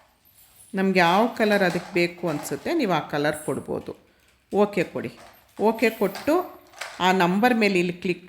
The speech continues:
ಮಾಡಿದ್ರೆ ವಿಡಿಯೋ ಬಿಗಿನಿಂಗ್ ಅಂತ ಬರುತ್ತೆ. ಈ ಕಡೆಯಿಂದ ಕ್ಲಿಕ್ ಮಾಡಿದ್ರೆ ವಿಡಿಯೋ ಎಂಡ್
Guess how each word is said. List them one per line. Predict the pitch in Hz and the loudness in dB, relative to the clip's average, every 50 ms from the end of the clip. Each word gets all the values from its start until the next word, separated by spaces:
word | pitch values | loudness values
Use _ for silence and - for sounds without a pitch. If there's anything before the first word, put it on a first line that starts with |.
| - 185 | -6 -2
ಮಾಡಿದ್ರೆ | 180 170 156 151 147 - - 208 269 359 349 - - - - 170 185 | -2 0 0 0 -2 -2 -2 0 0 0 -2 -6 -14 -14 -8 -2 0
ವಿಡಿಯೋ | 214 226 214 233 240 277 285 - - - 143 151 | 2 2 4 4 4 2 2 -2 -6 -12 -2 0
ಬಿಗಿನಿಂಗ್ | 190 190 185 185 190 196 185 180 170 165 151 | 0 0 2 2 2 2 2 2 2 0 0
ಅಂತ | 139 - - 151 - | -2 -2 -6 -6 -6
ಬರುತ್ತೆ. | 156 - 127 - - - 139 - - _ _ _ _ _ _ _ _ _ _ _ - | -6 -6 -8 -10 -10 -12 -12 -12 -12 _ _ _ _ _ _ _ _ _ _ _ -4
ಈ | 233 240 262 269 262 | 0 0 0 2 4
ಕಡೆಯಿಂದ | 254 226 226 220 208 202 202 202 202 | 4 4 4 4 4 2 2 0 0
ಕ್ಲಿಕ್ | 214 196 190 - - 190 | -4 -4 -4 -4 -4 -2
ಮಾಡಿದ್ರೆ | 180 165 165 165 208 269 311 247 208 | -2 -2 -2 0 0 0 0 0 0
ವಿಡಿಯೋ | 202 202 175 196 196 202 180 165 | 0 2 2 2 2 4 4 4
ಎಂಡ್ | 160 170 175 160 | 4 2 2 2